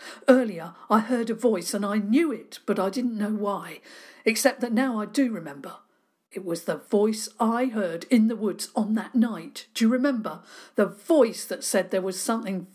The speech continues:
very valuable, about shoebox-sized and shiny, and they wanted to steal it.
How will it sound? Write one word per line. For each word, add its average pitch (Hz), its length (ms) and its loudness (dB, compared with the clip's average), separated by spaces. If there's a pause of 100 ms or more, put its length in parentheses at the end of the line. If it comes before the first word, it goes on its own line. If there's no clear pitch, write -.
very 226 340 4
valuable, 180 640 -6 (400)
about 220 360 2
shoebox-sized 190 1160 -2 (100)
and 175 200 -6
shiny, 151 760 -6 (340)
and 156 280 -8
they 160 420 2
wanted 156 460 -6
to 170 100 -6
steal 156 480 -4
it. - 280 -12